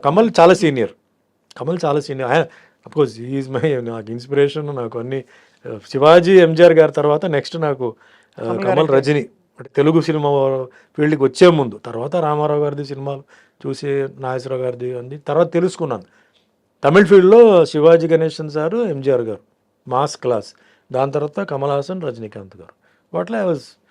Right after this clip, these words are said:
Speaker 1: a die hard fan of Kamal Haasan, was, is, will.
Speaker 2: ఫస్ట్ టైమ్ ఎప్పుడు కలిసారు కమల్ గారిని?
Speaker 1: ఫస్ట్ నా, నా షూటింగ్ జరుగుతున్నప్పుడే ఆయన పక్కనే షూటింగ్ జరుగుతుంది. ఆయనది శ్రీప్రియాది షూటింగ్ జరుగుతుంది.
Speaker 2: Hmm.
Speaker 1: అప్పుడు ఇదే కిట్టు ఉన్నాడు.
Speaker 2: Hmm.
Speaker 1: అంటే మాకు హాఫ్ డే గ్యాప్ ఆ రోజు.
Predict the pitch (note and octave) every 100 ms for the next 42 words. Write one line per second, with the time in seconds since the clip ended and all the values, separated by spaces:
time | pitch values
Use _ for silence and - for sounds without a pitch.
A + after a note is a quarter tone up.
0 | _ - F#2 C3 D3+ C#3 D3 D3 - C#3
1 | C3 - _ - A#2 A#2+ B2 - G#3 -
2 | A2+ C3+ G3 - _ - B2 E3 - _
3 | _ F#2+ G#2+ - _ _ - G#3+ D#4+ D4
4 | C#4 C#4+ C#4 C4+ A#3+ A3 A#3 A3 G#3+ -
5 | _ G#3 G3 A#3 G3 F#3 E3+ D3 D#3+ D#3+
6 | G#3 A3+ B3 G#3+ - _ _ - E3 G#3+
7 | G#3 F#3+ G3+ B3 B3 G3 F3+ F3 D#3 C3
8 | A#2+ D#3+ F#3+ F#3 D#3 A#2 _ _ _ -
9 | F3+ E3 C#3+ C3+ A#2+ C3 D#3 E3+ F3 F#3
10 | F#3 F3 D#3+ B2 A#2+ B2+ B2+ G#2+ G#2 -
11 | F#2 _ G3 F#3 D3+ C#3+ _ _ D3+ E3
12 | E3+ G#3+ G#3 - F#3+ F#3 F#3 C#3+ A#2+ -
13 | - G3 F3 C#3 D3 E3+ E3 C3+ D3+ E3+
14 | G3 D3+ D#3+ E3+ C3 A#2+ G#2+